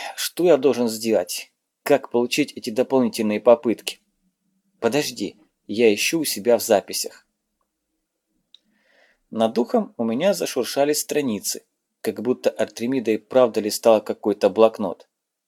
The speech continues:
«Ты что, реально таскаешь с собой все записи в бумажном виде?» удивился я. Я привыкла всегда держать их при себе,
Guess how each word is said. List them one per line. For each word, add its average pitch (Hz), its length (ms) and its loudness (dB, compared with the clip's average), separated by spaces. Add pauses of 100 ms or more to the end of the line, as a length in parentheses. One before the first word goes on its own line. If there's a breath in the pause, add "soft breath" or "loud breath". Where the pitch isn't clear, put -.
(540)
«Ты 127 120 0
что, - 460 2 (320 soft breath)
реально 127 400 6
таскаешь 135 560 4
с - 60 -4
собой 123 320 2
все 123 200 -6
записи 135 460 4
в 110 140 -8
бумажном 123 540 2
виде?» 185 400 -4 (320)
удивился 120 560 -2
я. 110 240 -2 (960)
Я 208 240 -2
привыкла 196 580 -2 (200)
всегда 165 480 -2
держать 165 400 -4
их 156 120 -12
при 180 120 -8
себе, 127 480 -6